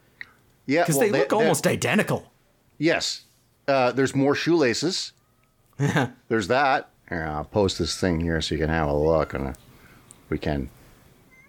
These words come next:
Speaker 1: and everyone can listen to my cat try to get my attention in the meanwhile. Okay. Yeah. M and M's.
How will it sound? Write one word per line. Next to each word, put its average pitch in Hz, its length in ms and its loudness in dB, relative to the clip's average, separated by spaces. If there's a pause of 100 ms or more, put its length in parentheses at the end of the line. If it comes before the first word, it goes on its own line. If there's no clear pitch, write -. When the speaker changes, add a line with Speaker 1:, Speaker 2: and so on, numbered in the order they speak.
(540)
Speaker 1:
and 113 160 0
everyone 139 280 2
can 120 160 0
listen 123 180 0
to 113 60 2
my 98 140 2
cat 117 440 -2
try 95 160 -2
to 90 60 -2
get 90 120 0
my 85 100 -2
attention 87 320 -2
in 78 40 -2
the 76 60 -6
meanwhile. 76 400 -4 (1300)
Okay. 131 340 2 (540)
Yeah. 160 260 0 (280)
M 202 160 2
and 196 100 4
M's. 135 500 -2